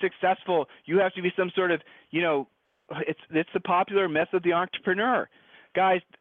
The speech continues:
Julie and I talked about this the other day. The best, most profitable businesses, not just our industry, but any industry, are boring. They're boring businesses. And that's what you want. You want a boring, monotonous <laughs> business that produces boat crap tons of profit.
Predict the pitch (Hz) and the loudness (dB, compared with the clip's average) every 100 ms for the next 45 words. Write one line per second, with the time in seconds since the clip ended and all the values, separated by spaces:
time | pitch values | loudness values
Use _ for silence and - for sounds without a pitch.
0 | - 135 147 208 233 214 196 180 - 180 | -10 -4 0 2 2 0 0 -2 0 0
1 | 165 170 165 151 151 143 143 139 - - | 0 0 -2 0 0 2 2 0 -4 -18
2 | - 147 127 180 214 - 175 156 - 165 | -4 -4 0 0 0 0 -4 -4 0 0
3 | 196 - 156 123 165 170 139 127 123 139 | -2 -4 -4 -2 -2 -2 -6 -6 -6 -2
4 | 147 175 175 156 156 131 120 - 120 143 | -2 -2 0 2 0 -2 -6 -4 -2 0
5 | 156 165 139 131 - 120 131 131 147 143 | -2 -2 -4 -6 -4 0 0 -2 0 2
6 | 131 95 - _ - - - 151 143 - | 2 -2 -8 _ -20 -20 -6 -2 -2 0
7 | 165 165 170 160 - 147 139 123 - 92 | 2 4 2 -2 0 0 0 -8 -8 -10
8 | - _ _ - 170 202 - 226 185 175 | -12 _ _ -6 -2 0 -2 -2 0 2
9 | 170 135 151 208 214 156 117 160 170 185 | 2 0 0 2 2 0 0 2 4 2
10 | 185 160 151 147 151 - 180 196 - 160 | 0 -2 -2 0 0 0 -2 -4 -4 -4
11 | - 202 175 143 127 - - - 165 170 | 0 0 2 -2 -2 -10 -20 -2 -2 0
12 | 165 175 165 143 123 180 185 190 - 170 | 0 0 -2 -8 -4 2 2 2 0 0
13 | 165 165 151 151 - 135 131 131 107 | 0 -2 -2 -4 -2 0 0 0 -4